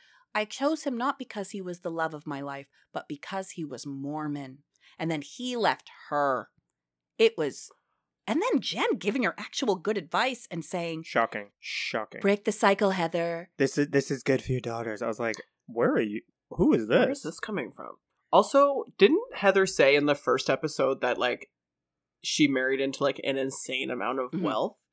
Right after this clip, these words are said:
Speaker 3: So
Speaker 2: The Ho-, the Howard Hughes
Speaker 1: Mm-hmm.
Speaker 2: money.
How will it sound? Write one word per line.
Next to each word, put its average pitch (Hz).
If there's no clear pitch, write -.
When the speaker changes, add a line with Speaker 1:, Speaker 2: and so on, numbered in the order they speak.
Speaker 3:
So 151
Speaker 2:
The 147
Ho-, 165
the 147
Howard 175
Hughes 175
Speaker 1:
Mm-hmm. 135
Speaker 2:
money. 120